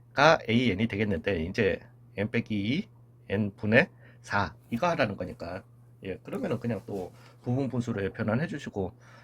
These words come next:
뒤에 거 빼기 앞에 거 해주시면은 이분의 나왔던 거니까 이 나중에 곱해줄 거고, 그 다음에 이제 n 대신에 삼 넣어주시면은 일 빼기 삼분의 일. 물론 이건 두 개, 두 개 남겠다. 그 다음에 이 넣어주시면 이분의 일 빼기 사분의 일.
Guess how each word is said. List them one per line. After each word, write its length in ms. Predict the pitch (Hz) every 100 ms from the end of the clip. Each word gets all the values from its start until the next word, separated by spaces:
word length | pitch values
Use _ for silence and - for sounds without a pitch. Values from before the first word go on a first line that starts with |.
| - -
뒤에 180 | 135
거 120 | 135 127
빼기 180 | 120 107
앞에 180 | - 123
거 100 | 135
해주시면은 680 | 139 135 127 120 113 104 107
이분의 320 | 123 143 107
나왔던 320 | 90 104 123
거니까 380 | 110 98 117 92
이 360 | 98 123 165 151
나중에 320 | 92 95 113
곱해줄 480 | 92 127 165 120 -
거고, 420 | 101 - 92 92 - - -
그 100 | -
다음에 240 | 160 135 101
이제 240 | - 92
n 100 | 98
대신에 280 | 117 120 117
삼 180 | 196 180
넣어주시면은 600 | 151 117 - 113 127 117 - - - -
일 140 | 139
빼기 220 | 131 120
삼분의 380 | 120 113 104 90
일. 200 | 85 78 - - - -
물론 380 | - 113 101 - - -
이건 200 | 117 117
두 120 | -
개, 100 | 123
두 120 | 131 104
개 80 |
남겠다. 500 | 98 87 95 - -
그 80 | -
다음에 220 | 104 104
이 160 | 104 120
넣어주시면 500 | 131 110 107 113 104
이분의 380 | 101 117 135 120
일 160 | 135 156
빼기 240 | 143 139
사분의 420 | 110 - 110 92
일. 160 | 87